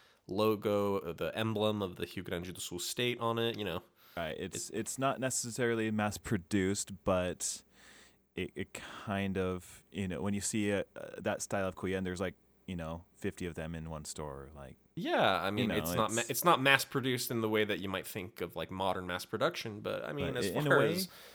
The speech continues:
Speaker 1: as far as mate goes, yeah, it's
Speaker 2: <laughs>
Speaker 1: pretty much mass production. <laughs>
Speaker 2: Yeah. And, like, for example, like, this cuia that I have, um, like, I s-, I saw the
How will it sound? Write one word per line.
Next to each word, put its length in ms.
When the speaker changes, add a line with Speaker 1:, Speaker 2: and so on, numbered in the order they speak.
Speaker 1:
as 140
far 200
as 120
mate 360
goes, 200
yeah, 180
it's 200
Speaker 2:
<laughs> 40
Speaker 1:
pretty 160
much 220
mass 180
production. 460
<laughs> 140
Speaker 2:
Yeah. 400
And, 120
like, 160
for 140
example, 400
like, 220
this 180
cuia 460
that 120
I 60
have, 320
um, 540
like, 400
I 140
s-, 300
I 100
saw 360
the 340